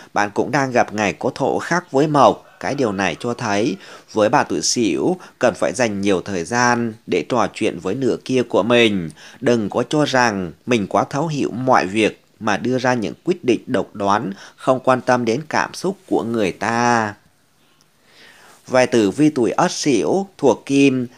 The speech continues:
khẳng định được giá trị của bản thân trong công việc. Tử vi tuổi Đinh Sửu thuộc Thủy, nhận được sự ngưỡng mộ của mọi người.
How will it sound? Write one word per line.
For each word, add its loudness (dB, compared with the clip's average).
khẳng -2
định -4
được 2
giá -4
trị -2
của -2
bản -4
thân -4
trong -2
công 0
việc. 0
Tử 6
vi 4
tuổi 0
Đinh 0
Sửu 0
thuộc -2
Thủy, -2
nhận 0
được -2
sự -4
ngưỡng -8
mộ 0
của -12
mọi -4
người. 0